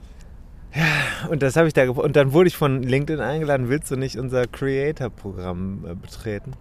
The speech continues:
Ich bin jetzt also nicht mehr nur Content Creator, sondern ich bin jetzt Creator. Das finde ich irgendwie wichtiger. Ich bin Creator.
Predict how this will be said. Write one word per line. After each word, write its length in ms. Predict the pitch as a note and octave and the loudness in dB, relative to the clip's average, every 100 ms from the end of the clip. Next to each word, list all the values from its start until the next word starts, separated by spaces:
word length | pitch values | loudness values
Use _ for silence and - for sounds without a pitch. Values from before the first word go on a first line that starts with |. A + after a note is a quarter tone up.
| - - - - | -16 -18 -16 -8
Ich 120 | A#2 | -6
bin 100 | D#3+ | 2
jetzt 120 | D3 C3 | 2 4
also 180 | A2 | 2
nicht 180 | A#2+ - | 0 0
mehr 140 | A#2+ A2+ | 0 2
nur 340 | A2 G#2+ G2+ | 2 2 0
Content 560 | - C3+ - A2+ G2+ - | 0 -2 0 -2 -4 -6
Creator, 480 | A2+ G2+ G2+ A#2 | -4 0 0 -2
sondern 180 | G#2 G#2 | -4 -4
ich 100 | G2 | -6
bin 120 | - G#2+ | -6 -6
jetzt 280 | G2 - | -6 -8
Creator. 440 | - A2 A#2 A#2+ F#2+ | -6 -2 -2 0 -2
Das 140 | F2+ | -4
finde 160 | - A2+ | -4 -6
ich 100 | G#2 | -6
irgendwie 300 | G#2 A2 G2+ | -6 -4 -2
wichtiger. 460 | A2 - F#2+ E2+ F#2 | -4 -4 -6 -6 -8
Ich 100 | - | -8
bin 140 | G#2+ | -8
Creator. 500 | - A2 G#2 G#2 - | -6 -6 -6 -8 -12